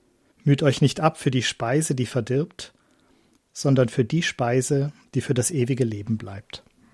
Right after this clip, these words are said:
Das klingt doch irgendwie nach Vertröstung, frei nach dem Motto, „Beten ist eh wichtiger.“ Im Kontext meiner Arbeit in der Caritas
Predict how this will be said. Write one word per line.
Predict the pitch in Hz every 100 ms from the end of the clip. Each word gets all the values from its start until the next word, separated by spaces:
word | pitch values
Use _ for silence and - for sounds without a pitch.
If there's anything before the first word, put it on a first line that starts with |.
| - _ _ _ _ _ _ _ - - -
Das | -
klingt | - 214 202
doch | -
irgendwie | 147 175 165 156 151 -
nach | 139 123
Vertröstung, | 135 - 143 156 - 117 104 - - _ - _ _
frei | - 123 127
nach | 151
dem | - 127
Motto, | 117 - 151 170 - _ _ _ _ _ _
„Beten | 113 113 139
ist | 117 160
eh | 156
wichtiger.“ | 113 - 110 104 - _ _ _ _ - _ _ _ _ _ _ _ _ _
Im | 160
Kontext | 151 202 190 175 170 -
meiner | 147 135 139
Arbeit | 127 143 151 143
in | 131
der | 113
Caritas | - 143 123 - 120 165 - -